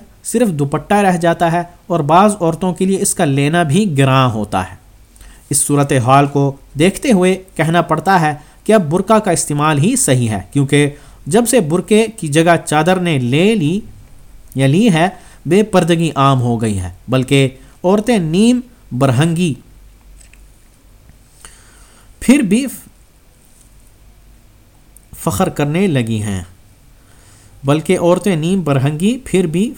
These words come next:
فخر کرنے لگی ہیں۔ اِنَّا لِلَّهِ وَإِنَّا إِلَيْهِ رَاجِعُونَ۔ بہرحال اس آیت میں نبی صلی اللہ علیہ وسلم کی بیویوں،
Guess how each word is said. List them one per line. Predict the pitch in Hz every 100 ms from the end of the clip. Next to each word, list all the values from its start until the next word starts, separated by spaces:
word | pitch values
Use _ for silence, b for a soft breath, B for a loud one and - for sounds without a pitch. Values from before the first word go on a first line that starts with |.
| -
فخر | 165 151
کرنے | 135 127 127
لگی | 117 107 107
ہیں۔ | 101 95 -
اِنَّا | 185 175 143 135
لِلَّهِ | 123 117 117 127 117
وَإِنَّا | 113 120 131 120 120
إِلَيْهِ | 110 120 120 117
رَاجِعُونَ۔ | 117 120 117 120 143 156 110 b b -
بہرحال | 175 240 226 165 170 208
اس | 254
آیت | 196 202 226
میں | 240
نبی | 202 175 277
صلی | 262 170
اللہ | 143 139
علیہ | 165 151 139 143
وسلم | 123 160 202
کی | - 135
بیویوں، | 117 143 160 202 175